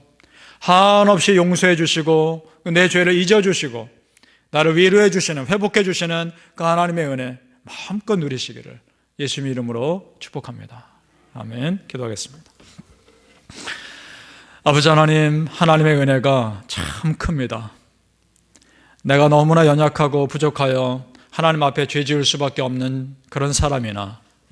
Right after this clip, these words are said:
또 하나님 앞에 무릎 꿇고 엎드려 용서를 구했을 때 나를 불쌍히 여기셔서 회복시켜 주시는 아버지 하나님의 은혜가 있는 줄로 믿습니다. 즉시 엎드리게 하여 주옵소서.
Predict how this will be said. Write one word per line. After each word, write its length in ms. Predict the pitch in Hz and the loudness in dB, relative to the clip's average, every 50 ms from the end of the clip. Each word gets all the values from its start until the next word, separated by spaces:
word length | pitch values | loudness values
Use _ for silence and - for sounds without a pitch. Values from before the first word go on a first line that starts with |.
| _ _ _ _ _ _ _ _ _ _ _ _ _ _ _ _ _ _ _ | _ _ _ _ _ _ _ _ _ _ _ _ _ _ _ _ _ _ _
또 100 | - 175 | 2 4
하나님 320 | 165 165 165 170 165 160 160 | 6 6 6 6 6 6 4
앞에 160 | 160 151 151 | 4 2 2
무릎 300 | 147 143 156 151 147 - | 4 4 4 4 4 4
꿇고 520 | 160 151 147 - 156 147 147 143 160 160 | 2 0 2 2 0 0 2 0 2 0
엎드려 480 | 151 131 - - 160 151 147 147 143 143 | -2 -4 -2 -4 0 0 2 2 2 0
용서를 440 | 143 151 156 143 - 160 156 147 139 | 0 -2 -2 -2 -2 0 0 -2 -4
구했을 440 | - 127 120 110 - - 123 107 - | -4 -6 -8 -8 -8 -12 -14 -14 -14
때 260 | - 110 110 123 123 _ _ _ _ _ _ _ _ _ _ _ | -16 -18 -18 -18 -20 _ _ _ _ _ _ _ _ _ _ _
나를 220 | 156 151 151 151 | 2 2 2 2
불쌍히 480 | 123 160 156 - - 165 156 160 160 151 | 2 0 -2 2 0 0 0 2 0 0
여기셔서 720 | 147 143 143 135 - 147 131 - 147 147 151 160 180 - _ _ _ _ _ - | 0 -2 -4 -6 -6 -8 -6 -4 -4 -4 -4 -6 -10 -14 _ _ _ _ _ -2
회복시켜 480 | 190 180 175 190 196 - - - 185 170 | 0 2 4 2 2 0 -2 -2 -2 0
주시는 340 | 156 160 139 - 165 156 156 | 0 -2 0 0 -2 0 0
아버지 320 | 156 151 147 151 151 139 | 0 0 0 0 -2 -2
하나님의 380 | 151 147 143 143 139 139 143 135 | -2 -2 -2 -2 -2 -4 -4 -2
은혜가 300 | 135 135 135 127 135 127 | -2 -2 0 0 -2 -2
있는 160 | 123 127 120 | -2 -4 -6
줄로 180 | 113 123 120 117 | -6 -6 -6 -6
믿습니다. 580 | 113 113 - - 127 113 107 110 110 117 127 _ _ _ _ _ _ _ _ _ _ _ _ _ _ _ _ | -6 -6 -6 -8 -8 -10 -10 -10 -12 -14 -14 _ _ _ _ _ _ _ _ _ _ _ _ _ _ _ _
즉시 500 | - 170 170 143 - - - 180 180 170 | 0 0 0 2 0 0 2 4 4 4
엎드리게 420 | 165 156 - - 160 147 147 135 | 4 4 2 0 -2 0 0 0
하여 220 | 143 139 139 139 131 | 0 -2 -2 -4 -6
주옵소서. 640 | - 131 120 113 - - 113 107 - - 113 123 | -8 -10 -10 -12 -12 -14 -10 -10 -10 -12 -12 -20